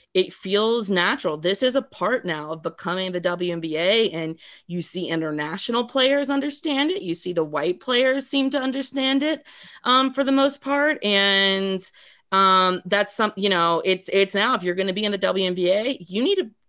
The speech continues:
you need to be educated and you need to be willing to speak on these issues. And this season really solidified that in, in a powerful, powerful way.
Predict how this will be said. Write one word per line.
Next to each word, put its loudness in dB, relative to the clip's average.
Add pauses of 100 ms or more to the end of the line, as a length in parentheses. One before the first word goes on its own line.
(720)
you 0
need 2
to -6
be 0
educated -2
and -6
you -6
need 0
to -8
be -4
willing -2
to -8
speak -10
on -6
these -10
issues. -10
And -10
this -4
season -4 (340)
really 2
solidified -2
that -10
in, -10 (680)
in -2
a -6 (140)
powerful, -2
powerful -6
way. -16